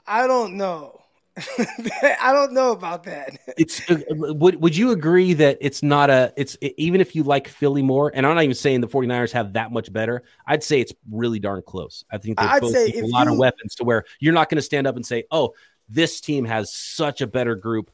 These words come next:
Speaker 2: than this team." So that's why I push back a little bit saying they have a better receiver core. Okay, that's two players, but I'm talking about five players on the forty-niners offense.
Speaker 1: I, I'd say if you give me the peak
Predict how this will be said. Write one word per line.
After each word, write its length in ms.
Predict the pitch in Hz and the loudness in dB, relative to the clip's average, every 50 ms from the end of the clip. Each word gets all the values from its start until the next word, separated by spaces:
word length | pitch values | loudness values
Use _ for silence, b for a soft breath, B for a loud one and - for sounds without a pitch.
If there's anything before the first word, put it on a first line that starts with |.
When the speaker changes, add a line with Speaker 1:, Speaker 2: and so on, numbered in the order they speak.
| _ - | _ -16
Speaker 2:
than 460 | 98 101 110 104 101 98 92 92 87 _ _ _ | -8 -8 -6 -6 -6 -8 -8 -10 -12 _ _ _
this 320 | 95 90 101 107 101 - | -14 -8 -8 -8 -8 -8
team." 240 | - - 87 - - _ _ _ _ | -14 -16 -18 -18 -20 _ _ _ _
So 180 | - - - 113 | -14 -8 -6 -4
that's 180 | 113 110 - | -4 -4 -2
why 80 | - 120 | -2 -4
I 60 | 110 | -2
push 240 | - - 123 117 - | -2 -4 -8 -6 -6
back 180 | 117 104 - - | -8 -8 -6 -6
a 60 | 104 | -6
little 160 | 107 110 101 | -6 -6 -6
bit 120 | 104 95 | -8 -8
saying 360 | - - - 107 98 98 95 b b b b | -8 -6 -4 -4 -4 -4 -6 b b b b
they 80 | - 139 | 0 0
have 80 | 135 | 0
a 40 | 127 | 2
better 200 | 110 135 127 120 | 2 2 2 2
receiver 360 | 113 107 - 135 131 110 104 | 0 -2 -2 -4 -4 -4 -4
core. 280 | - - 98 95 95 78 | -6 -4 -4 -4 -4 -6
Okay, 180 | 127 - 143 135 | -4 -2 -2 0
that's 220 | 131 - - - | 0 -2 -6 -6
two 140 | - 208 185 | -6 -6 -6
players, 360 | - - 113 104 101 101 101 | -4 -4 -4 -2 -2 -6 -6
but 140 | 104 110 104 | -6 -6 -6
I'm 100 | 117 151 | -6 -4
talking 200 | - 151 120 104 | -4 -4 -4 -4
about 180 | 90 76 - | -8 -10 -10
five 300 | - - 113 123 120 101 | -4 0 0 0 0 -2
players 280 | - 95 80 78 78 82 | -6 -10 -10 -10 -12 -14
on 60 | 85 | -14
the 80 | 80 80 | -14 -12
forty-niners 600 | - 95 85 82 87 90 87 82 78 78 - - _ _ _ _ _ _ - | -10 -10 -8 -8 -8 -8 -10 -10 -12 -14 -18 -20 _ _ _ _ _ _ -8
offense. 420 | 87 - - - 117 113 - - _ _ _ - | -8 -8 -8 -12 -20 -20 -20 -20 _ _ _ -8
Speaker 1:
I, 100 | - - - | -8 -4 -2
I'd 160 | 233 262 254 | -2 -2 0
say 140 | - 285 247 | 2 2 2
if 140 | 220 185 190 | 2 0 -2
you 80 | 262 269 | -8 -8
give 260 | 202 247 240 226 202 | -6 -6 -6 -6 -6
me 200 | 220 220 220 214 | -8 -8 -8 -10
the 180 | 165 180 170 | -8 -10 -12
peak 600 | 151 _ _ _ _ _ - 285 302 294 - - | -12 _ _ _ _ _ -4 -4 -4 -4 -6 -20